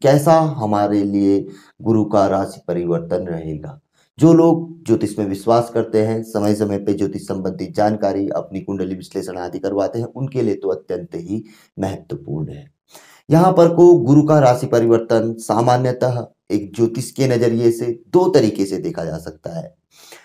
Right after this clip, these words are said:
पहला कि गुरु ग्रह यदि जन्म पत्रिका की बात करते हैं पहले नजरिए से कि जन्म पत्रिका में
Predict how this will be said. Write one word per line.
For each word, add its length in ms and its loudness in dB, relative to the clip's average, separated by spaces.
पहला 400 6
कि 300 0
गुरु 300 6
ग्रह 480 2
यदि 180 -2
जन्म 340 6
पत्रिका 440 2
की 140 -6
बात 280 -4
करते 220 -4
हैं 160 -2
पहले 360 2
नजरिए 340 -6
से 180 -6
कि 160 -6
जन्म 400 4
पत्रिका 580 0
में 440 0